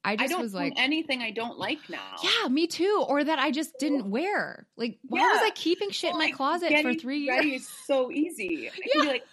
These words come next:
Speaker 2: "I want that specific shirt with that specific pair of tights." I know where everything is.
Speaker 1: Yes.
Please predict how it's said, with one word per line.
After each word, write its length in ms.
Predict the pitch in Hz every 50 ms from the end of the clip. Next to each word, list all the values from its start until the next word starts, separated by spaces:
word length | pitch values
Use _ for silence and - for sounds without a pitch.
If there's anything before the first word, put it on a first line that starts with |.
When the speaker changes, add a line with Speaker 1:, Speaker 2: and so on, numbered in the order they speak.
| -
Speaker 2:
"I 100 | 330 415 415
want 340 | 370 302 269 220 - 190 180
that 240 | 220 214 254 277 -
specific 880 | - - - - 208 190 175 - - - - - 269 302 302 392 370 -
shirt 400 | - - 403 381 277 233 - - -
with 220 | 190 185 180 -
that 260 | 214 190 180 - -
specific 600 | - - - 190 185 - - 277 285 370 370 -
pair 200 | - 330 339 330
of 100 | 330 320 -
tights." 200 | 349 330 - - -
I 100 | - 247
know 120 | 269 285
where 140 | 294 277 - -
everything 420 | 247 269 285 311 294 277 277 277 302
is. 600 | 330 277 180 294 277 269 285 302 349 427 466 440
Speaker 1:
Yes. 360 | 370 311 277 233 254 - -